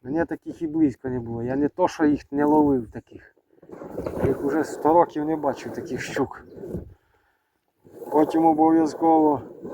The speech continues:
попитаю, яка там вага була. Бо він мене питав, ну,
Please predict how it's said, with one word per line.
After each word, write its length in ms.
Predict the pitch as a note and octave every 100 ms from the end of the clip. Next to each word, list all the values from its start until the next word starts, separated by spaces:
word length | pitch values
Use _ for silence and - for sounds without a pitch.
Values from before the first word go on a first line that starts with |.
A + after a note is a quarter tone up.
| - - - - - - - - - - - -
попитаю, 680 | - - C#3 - D#3 D#3 D3
яка 280 | C#3+ D3+
там 240 | D3 D3 C#3+
вага 380 | D3+ C3+ D#3+ D#3
була. 380 | C#3+ C3 A#2 G2+ - -
Бо 220 | B2+ C3+
він 80 | C#3+
мене 260 | D3 D#3 D#3+
питав, 520 | C#3 B2 C#3 C3 G2 - - - - - - - -
ну, 220 | D#3 C#3+